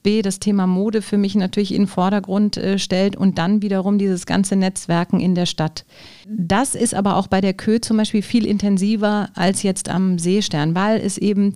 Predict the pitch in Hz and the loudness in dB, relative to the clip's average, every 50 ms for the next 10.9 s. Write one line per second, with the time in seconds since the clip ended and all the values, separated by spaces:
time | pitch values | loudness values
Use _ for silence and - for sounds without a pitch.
0 | - - - - - _ - 220 220 226 254 - - - - - 165 175 180 208 | -6 -12 -20 -20 -6 _ 0 0 2 0 0 -2 -4 -6 -4 -2 0 0 0 0
1 | - - 175 170 156 160 - - 175 208 - - 233 247 277 269 - - - _ | 0 -2 0 0 0 0 0 0 -2 -2 -2 -2 -2 -2 -2 -2 -6 -12 -20 _
2 | _ _ _ _ - 147 170 170 - - - - - - - 202 185 175 180 185 | _ _ _ _ -2 -2 0 0 0 -2 -4 -4 -6 -4 -2 0 0 0 0 0
3 | - - 175 160 160 190 214 220 - - 202 190 185 170 160 160 156 175 208 269 | 0 0 0 2 2 0 0 0 0 0 0 0 0 0 -2 -2 0 0 0 -2
4 | - - - 165 233 247 - - - 254 262 277 - - - - - - - - | -2 -2 -2 0 0 0 -2 -2 0 0 0 0 -2 -6 -10 -12 -14 -14 -14 -14
5 | - - - - - - 202 190 185 196 190 - - 180 190 214 - - 175 151 | -14 -16 -18 -6 -2 0 0 2 0 0 -2 0 0 0 0 0 0 0 0 0
6 | 143 127 - - 135 120 - - - 143 - - - - - - - - - - | 0 0 0 -2 -4 -4 -4 -4 -6 -6 -6 -6 -6 -6 -6 -8 -10 -10 -10 -14
7 | - - - - - - 180 156 - 156 165 190 214 220 190 - 185 208 208 196 | -16 -20 -20 -14 -4 0 0 2 2 2 2 2 0 0 -2 -2 -2 0 0 0
8 | 185 180 - - 202 175 196 180 - - - - 233 240 233 226 - - 185 196 | 0 0 -2 -2 -2 0 0 -2 -2 -4 -4 -2 0 0 0 0 0 -2 -2 0
9 | 214 220 214 196 190 180 - - 175 180 175 180 175 175 170 170 165 160 - - | 0 0 0 0 -2 -2 -2 0 0 0 2 2 2 2 2 0 0 -2 -2 -2
10 | 190 185 185 185 185 180 170 156 151 147 151 - - 147 151 - - - | 0 0 2 2 2 0 0 0 -2 -2 -2 -2 -2 -2 -2 -4 -6 -10